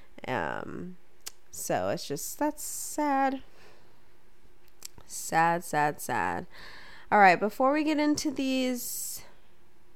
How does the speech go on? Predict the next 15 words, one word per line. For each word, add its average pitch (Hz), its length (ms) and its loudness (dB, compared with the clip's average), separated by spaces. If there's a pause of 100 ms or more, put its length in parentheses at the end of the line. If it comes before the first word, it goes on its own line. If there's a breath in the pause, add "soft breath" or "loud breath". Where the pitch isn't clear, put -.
(140)
questions, 104 2500 -2 (1200 loud breath)
uh, 320 320 0
is 311 80 -2
there 302 160 2
anything 277 380 0
else? 240 400 2 (240 loud breath)
I 196 80 8
love 214 220 10
how 233 140 8
she 220 260 2
referred 196 460 4
to 240 80 0
him 208 200 4
as 196 140 2
a, - 180 2